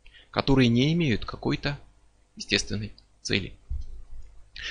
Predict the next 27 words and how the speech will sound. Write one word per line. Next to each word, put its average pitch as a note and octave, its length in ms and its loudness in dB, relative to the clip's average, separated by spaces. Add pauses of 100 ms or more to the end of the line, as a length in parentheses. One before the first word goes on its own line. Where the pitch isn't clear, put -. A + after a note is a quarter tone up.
Просто G3 280 10
отказ D3 300 4
заботиться A#2+ 500 0
о - 40 -2
себе. - 360 -4
Когда A2+ 200 6
человек E3 360 8
добровольно C#3 500 6
живёт C3 280 2
в G#2 40 -6
грязи, B2+ 340 4
в G#2 100 -4
болезнях, A#2+ 640 2 (280)
не C#3 80 6
обращает D3 420 6
внимания D3+ 380 2
на C#3+ 100 -2
состояние C#3 600 0
тела, B2 340 2
отказывается C3 540 2
от - 140 -4
лечения C3+ 520 4
по D#3 120 6
любым D#3+ 440 6
причинам, G#2+ 520 2
включая F#2+ 420 -2
религиозные, F3+ 720 -4